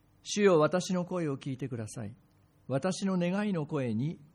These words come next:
耳を傾けてください。」私の声とか、私の願いの声、これは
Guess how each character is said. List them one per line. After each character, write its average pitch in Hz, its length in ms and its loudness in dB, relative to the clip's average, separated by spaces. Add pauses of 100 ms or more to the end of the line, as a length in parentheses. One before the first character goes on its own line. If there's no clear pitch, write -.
(120)
耳 139 320 0
を 131 120 -4
傾 170 420 -6
け 127 120 -8
て 113 140 -14
く - 100 -18
だ 101 120 -16
さ - 140 -20
い。」 - 100 -20 (3000)
私 214 380 0
の 240 100 2
声 226 240 -4
と 90 120 -12
か、 101 260 -14 (580)
私 196 380 -2
の 214 140 2
願 190 280 2
い 202 40 0
の 160 100 -2
声、 139 320 -8 (300)
こ 156 60 -4
れ 170 80 0
は 180 160 -4